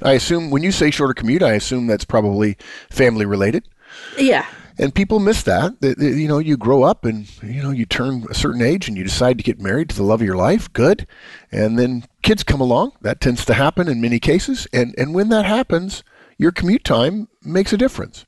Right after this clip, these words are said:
Speaker 2: Yeah, and priorities change in
Speaker 1: Yeah,
Speaker 2: your life.
Speaker 1: absolutely.
Speaker 2: You know, whether, whether it's kids or,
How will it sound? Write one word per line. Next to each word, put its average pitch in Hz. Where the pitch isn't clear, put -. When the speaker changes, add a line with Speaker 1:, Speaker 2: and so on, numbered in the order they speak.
Speaker 2:
Yeah, 330
and 330
priorities 392
change 392
in 214
Speaker 1:
Yeah, 196
Speaker 2:
your 294
life. 170
Speaker 1:
absolutely. -
Speaker 2:
You 254
know, 247
whether, 254
whether 240
it's 226
kids 302
or, 220